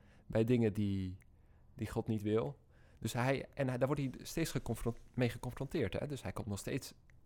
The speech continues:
rebellen tegen. Hij zit nog steeds in hetzelfde gebied. Dus hij wordt nog heel vaak herinnerd aan de dingen die hij verkeerd heeft gedaan.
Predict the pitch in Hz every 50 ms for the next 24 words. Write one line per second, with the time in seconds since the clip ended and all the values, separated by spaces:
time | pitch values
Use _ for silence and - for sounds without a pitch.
0 | - - - 107 113 104 104 131 135 131 - - 135 127 127 127 - - 160 160
1 | - - - - - - - - - - - - - - - - - - - -
2 | - 101 104 107 - 127 120 113 - - 131 120 117 - - - - - - 107
3 | 98 - - 104 101 - - 113 - 123 113 135 151 185 - - - - - -
4 | - - - - - - - - - - - - - - - - - - 107 113
5 | - 123 120 117 120 - 127 120 - - 131 139 160 - - 123 117 123 117 127
6 | 139 143 139 131 - - 117 117 113 127 131 120 120 120 110 113 - - - 160
7 | 127 107 95 - - - 90 - - -